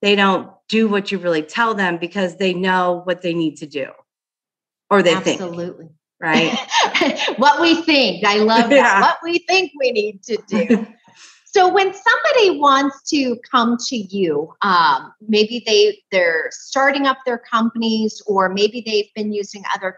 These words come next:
Speaker 2: tax professionals and they're just, something doesn't feel right. You know, you just get that gut feeling, you know, there's
Speaker 1: Yeah.
Speaker 2: still something that just, you're not being guided on properly. What is,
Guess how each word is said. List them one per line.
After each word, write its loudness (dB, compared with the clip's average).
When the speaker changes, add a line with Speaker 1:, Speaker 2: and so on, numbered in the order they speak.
Speaker 2:
tax -4
professionals -4
and -16
they're -14
just, -8
something 0
doesn't -2
feel 0
right. -12
You -8
know, -2
you 0
just -8
get -4
that -2
gut 0
feeling, -6
you -8
know, -2
there's -4
Speaker 1:
Yeah. -2
Speaker 2:
still -2
something -2
that -4
just, -6
you're -6
not -2
being -6
guided -4
on -8
properly. -4
What 0
is, 2